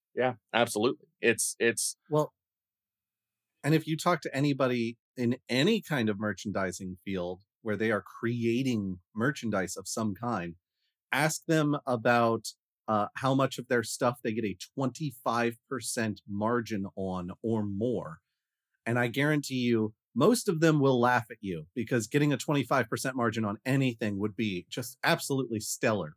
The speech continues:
Speaker 2: for most of the stuff that people make.
Speaker 1: It's mostly just people that resell dice. Um, and, and you definitely make more, twenty-five percent margin on that. But, um, most people make, like, a five to ten percent margin.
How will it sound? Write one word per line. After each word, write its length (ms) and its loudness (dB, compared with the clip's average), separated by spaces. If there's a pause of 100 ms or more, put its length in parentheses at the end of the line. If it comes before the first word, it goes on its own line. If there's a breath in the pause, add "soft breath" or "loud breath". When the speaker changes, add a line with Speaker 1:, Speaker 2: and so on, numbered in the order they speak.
Speaker 2:
for 100 -2
most 380 -2
of 80 -12
the 100 -2
stuff 300 -6
that 140 -12
people 280 -4
make. 400 -4
Speaker 1:
It's 240 4
mostly 440 4
just 260 4
people 240 -4
that 160 2 (120)
resell 400 4
dice. 600 -4 (360)
Um, 440 4 (580)
and, 400 6 (140)
and 160 2
you 100 -2
definitely 400 6
make 60 0
more, 180 -2 (100)
twenty-five 340 2
percent 240 -10
margin 260 -6
on 120 -6
that. 200 -4 (120)
But, 180 4 (420)
um, 440 6 (1300)
most 320 4
people 420 4 (520)
make, 380 4
like, 240 4
a 300 6 (100)
five 240 8
to 80 -2
ten 220 0
percent 280 -8
margin. 340 -10